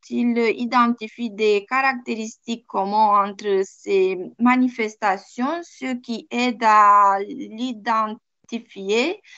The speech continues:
dans n'im-, euh, n'importe quel contexte. La publicité se nourrit, euh, en permanence du monde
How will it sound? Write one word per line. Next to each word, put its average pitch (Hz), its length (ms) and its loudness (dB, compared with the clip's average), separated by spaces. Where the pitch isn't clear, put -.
dans 247 280 4
n'im-, 247 320 0
euh, 220 160 -10
n'importe 233 680 -2
quel 202 280 -6
contexte. 196 680 -8
La 294 180 2
publicité 262 640 -6
se 240 560 0
nourrit, 240 840 2
euh, 202 320 2
en 247 120 4
permanence 240 600 0
du 208 140 -10
monde 220 380 -4